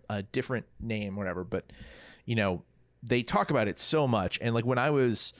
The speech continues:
uh, trying to make my grad school decisions and I went to visit Maryland and talked to faculty and I talked to program admi-,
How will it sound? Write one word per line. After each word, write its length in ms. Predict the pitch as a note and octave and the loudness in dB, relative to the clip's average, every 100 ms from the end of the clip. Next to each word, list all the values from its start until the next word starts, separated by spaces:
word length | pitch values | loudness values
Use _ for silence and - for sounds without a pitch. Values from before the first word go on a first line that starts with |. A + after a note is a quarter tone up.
| - - - _ _ | -20 -20 -20 _ _
uh, 400 | A#2 A2 G#2 F#2+ F2+ _ _ _ _ - _ _ _ _ - - | 2 2 2 0 -2 _ _ _ _ -20 _ _ _ _ -18 -2
trying 220 | D#3+ C#3 | 2 2
to 60 | |
make 280 | A2 A#2+ A#2+ | 2 2 2
my 220 | B2 G#2 | 0 0
grad 320 | G2 C3 A#2+ A2+ | 0 0 0 0
school 160 | A#2 | -2
decisions 480 | F#2+ F#2+ F2 G2 F2 | -2 -2 -2 -2 -4
and 100 | G2+ | -2
I 80 | G#2 | 0
went 280 | G2 G#2+ - | 0 -2 -4
to 100 | A2 | -4
visit 440 | A2 G#2 A2 - _ _ _ _ _ _ | -2 0 -2 -4 _ _ _ _ _ _
Maryland 420 | A#2 A2+ A2 G#2 | 0 2 2 2
and 140 | F#2+ F#2+ | -2 -4
talked 360 | - B2 - | -2 -2 -2
to 440 | - F#2+ F#2 F2 A2 - | -4 -2 -2 -4 -8 -12
faculty 560 | - - E3 C#3 B2+ A2+ | -8 -4 -4 -4 -6 -4
and 100 | G2+ | -2
I 60 | F#2+ | -4
talked 280 | - G#2+ | -4 -4
to 180 | - G2 F#2 _ - | 0 -2 -4 _ -4
program 380 | - D3+ C3+ | -2 0 0
admi-, 260 | B2 A#2 A2 | -2 -2 -6